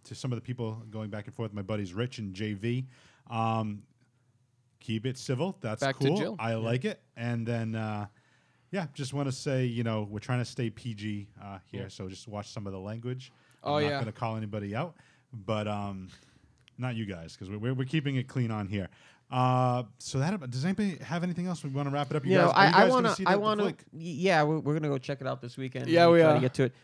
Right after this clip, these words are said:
Speaker 3: Um, but I just wanna, I just wanna shout out, uh, you know, from looking at our comment board, we, looks like we had a lot of new viewers,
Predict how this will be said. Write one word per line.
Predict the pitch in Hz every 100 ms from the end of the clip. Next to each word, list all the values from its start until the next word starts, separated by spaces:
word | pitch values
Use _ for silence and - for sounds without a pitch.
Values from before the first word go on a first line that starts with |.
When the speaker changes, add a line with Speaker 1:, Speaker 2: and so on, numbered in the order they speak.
| _ -
Speaker 3:
Um, | 143 135 127 120 _
but | 165
I | 139 160
just | 180
wanna, | 180 151 131
I | 139 139
just | 143
wanna | 151
shout | 131 143 135
out, | 131 117
uh, | 120 -
you | 131
know, | 117
from | 123 123 123
looking | 127 131
at |
our | 117
comment | - 139 120
board, | 117 110
we, | -
looks | 131 127
like | 123
we |
had | 127
a | 123
lot | 120
of |
new | 120 117
viewers, | 120 131 160 -